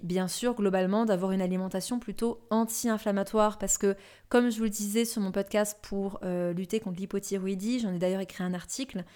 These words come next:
euh, d'avoir une alimentation anti-inflammatoire est extrêmement importante pour votre santé digestive et pour votre immunité. Donc, en deux mots, d'augmenter les apports en oméga trois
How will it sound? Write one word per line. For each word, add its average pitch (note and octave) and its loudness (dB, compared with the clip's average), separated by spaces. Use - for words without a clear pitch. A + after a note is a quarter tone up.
euh, F#3 2
d'avoir G3 6
une A3 6
alimentation G#3 2
anti-inflammatoire G3 -4
est - -8
extrêmement G3 -4
importante A#3+ -2
pour C4+ 2
votre A3+ 2
santé G#3 -2
digestive F#3 -4
et B3 2
pour A#3 -2
votre G#3 0
immunité. G3+ 2
Donc, G3 2
en F#3 0
deux G3 4
mots, G#3+ 8
d'augmenter G#3 2
les G#3 2
apports F#3+ 2
en F#3+ 0
oméga F#3 0
trois G3+ 0